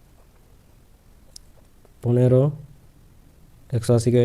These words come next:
যদি কাটো, তিন ছক আশি, ষাট, বারো, তাহলে আমাদের ডি অ্যান্সার বারো পার্সেন্টেজ।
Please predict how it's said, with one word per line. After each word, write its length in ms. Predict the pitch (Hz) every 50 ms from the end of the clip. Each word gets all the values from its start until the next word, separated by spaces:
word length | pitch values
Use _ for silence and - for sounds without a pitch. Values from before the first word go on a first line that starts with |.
| 117 120
যদি 120 | 117 120 117
কাটো, 200 | 120 113 120 123 131 127 123
তিন 100 | 113 113 113
ছক 180 | - 120 127 135 - - - - - - - _ - - - - - _ _ - - - _ - - - - 127 120
আশি, 420 | 113 113 - - 117 - 123 120 123 127 131 143 151 151 - - - - - - - -
ষাট, 280 | - 113 113 123 139 131 - - - 113 107
বারো, 260 | 104 101 101 101 104 - - - - - - - - - - - - _ _ - - _ _
তাহলে 180 | - 117 117 123 117
আমাদের 220 | 120 120 147 175 190 - - - - - - - - _ - - 123 110 101
ডি 100 | 117 120 160 - - - - - -
অ্যান্সার 360 | - 107 101 98 104 104 98 - - - - - - - - - - - - 117 107
বারো 220 | 107 107 123 165 180 - - - - - - -
পার্সেন্টেজ। 500 | 110 104 101 - 101 98 101 110 110